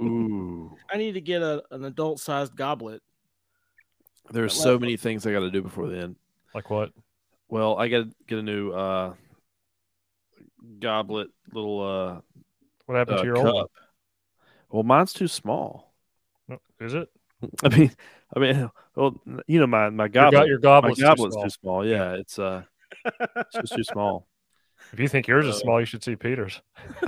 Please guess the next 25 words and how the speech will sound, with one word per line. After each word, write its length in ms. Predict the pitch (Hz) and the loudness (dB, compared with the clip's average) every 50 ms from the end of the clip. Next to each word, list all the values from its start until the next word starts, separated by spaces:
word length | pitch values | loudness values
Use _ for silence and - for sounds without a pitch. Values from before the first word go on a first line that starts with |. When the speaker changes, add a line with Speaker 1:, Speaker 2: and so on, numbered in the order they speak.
| - - 339 196 - - - 180 _ | -2 4 2 2 2 2 -6 -6 _
Speaker 3:
<laughs> 920 | - - 196 - - 339 - - - - - - 247 _ - - - 104 | 2 2 2 2 2 -2 -2 -2 -4 -6 -6 -6 -6 _ -4 -2 0 4
Goblet, 400 | 123 127 131 127 110 104 101 - _ _ - | 6 6 6 6 4 0 -6 -6 _ _ -10
that 140 | 123 104 98 | -8 -6 -6
is. 160 | 101 104 - - - - - - _ _ - - _ - - _ - - - _ - - _ _ _ - - - - - 480 494 523 508 - _ _ _ _ _ _ _ _ - - - - | -6 -6 -8 -10 -16 -20 -20 -20 _ _ -20 -20 _ -20 -20 _ -18 -20 -20 _ -20 -20 _ _ _ -20 -20 -20 -20 -18 -14 -12 -12 -12 -12 _ _ _ _ _ _ _ _ -20 -20 -14 -12
Speaker 1:
Man, 200 | 98 95 95 95 | -8 -6 -6 -6
you're 100 | 98 95 | -6 -2
so 140 | - - | 4 6
Speaker 2:
Yeah, 180 | 117 113 233 226 | 6 6 6 4
Speaker 1:
funny. 300 | 220 - 107 110 107 - | 2 4 2 2 0 0
Speaker 2:
I 80 | 185 185 - _ - 180 185 | -2 -4 -6 _ -8 -4 -2
ordered 320 | 208 240 269 269 254 214 202 | 0 0 0 0 -4 -6 -6
this 280 | 214 220 202 - - | -6 -6 -6 -6 -12
cool-looking 1120 | - _ - 220 226 240 247 247 240 233 233 233 226 - - 220 208 214 208 202 190 196 _ _ 165 | -16 _ -2 0 0 2 0 0 -2 -2 -4 -4 -6 -6 -6 -6 -4 -4 -4 -6 -8 -10 _ _ -12
gold 540 | 151 160 180 190 202 214 226 226 214 202 185 _ _ _ _ _ _ _ _ _ _ _ _ - _ _ _ _ _ _ | -4 0 2 2 2 2 0 -2 -4 -8 -12 _ _ _ _ _ _ _ _ _ _ _ _ -20 _ _ _ _ _ _
chalice 720 | - - - 196 202 202 220 220 220 220 208 - - - - - _ _ _ _ _ _ _ _ _ - | -12 -8 -4 -4 -2 0 0 2 0 0 -2 -6 -12 -16 -18 -20 _ _ _ _ _ _ _ _ _ -2
goblet, 540 | 196 196 202 214 202 190 196 185 190 - _ _ _ _ _ _ _ _ _ _ _ _ _ _ _ _ _ _ _ _ - | 2 4 4 4 4 2 -2 -2 -2 -4 _ _ _ _ _ _ _ _ _ _ _ _ _ _ _ _ _ _ _ _ -6
and, 300 | 185 190 190 196 190 190 | -4 -2 -2 0 0 0
uh, 320 | 185 185 185 185 180 180 147 - | 0 0 0 0 -2 -2 -4 -6
it 200 | - 190 190 - | -8 -10 -10 -10
came 320 | - - 208 208 208 202 202 | -8 -6 -4 -4 -2 -2 -4
in 200 | 208 214 214 208 | -4 -4 -4 -4
and 80 | 196 | -4
it 80 | 190 165 | -6 -6
was, 180 | 180 180 156 | -8 -8 -6
like, 260 | 180 175 175 180 - | -6 -6 -6 -6 -8